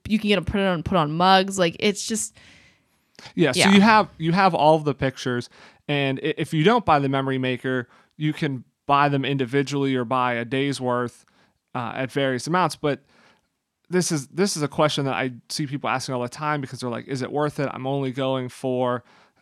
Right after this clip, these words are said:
Speaker 2: two days or three days, or I'm going for a week," because it, it's for your whole trip. It's the same price. If you go, if you go for a week, it's a hundred sixty-nine dollars. If you buy it in advance, if you go for three days, it's, it's still the same price.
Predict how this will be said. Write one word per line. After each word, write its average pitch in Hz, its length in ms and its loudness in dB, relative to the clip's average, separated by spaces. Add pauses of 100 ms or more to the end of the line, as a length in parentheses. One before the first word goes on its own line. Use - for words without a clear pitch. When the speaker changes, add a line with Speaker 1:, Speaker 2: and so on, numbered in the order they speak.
(120)
Speaker 2:
two 143 240 0
days 117 480 -4
or 113 140 -6
three 139 220 -4
days, 120 360 -2
or 123 40 -6
I'm 127 60 -8
going 127 180 -4
for - 120 -8
a 127 40 -2
week," 139 180 -2
because 131 220 -4
it, 147 200 -2
it's 151 140 -6
for 185 120 -2
your 160 100 2
whole 151 140 0
trip. - 280 -6
It's 120 120 -10
the 123 80 -12
same 147 280 -4
price. 120 340 -6
If 123 100 -12
you 165 100 -2
go, 147 400 2 (1000)
if 131 100 -4
you 165 80 2
go 165 100 6
for 139 180 -2
a 131 60 2
week, 202 460 -4 (280)
it's - 500 -4 (120)
a 135 40 -8
hundred 156 220 -2
sixty-nine 143 540 -2
dollars. 135 600 0
If - 120 -12
you 127 60 -6
buy 127 240 0
it 104 60 -12
in 127 80 -8
advance, 131 520 -6
if 123 160 -12
you 131 80 -4
go 131 200 -4
for 127 320 -8
three 139 240 -4
days, 120 300 -4
it's, - 260 -12
it's - 160 -10
still 127 240 -2
the 117 120 -8
same 117 260 -8
price. 123 400 -2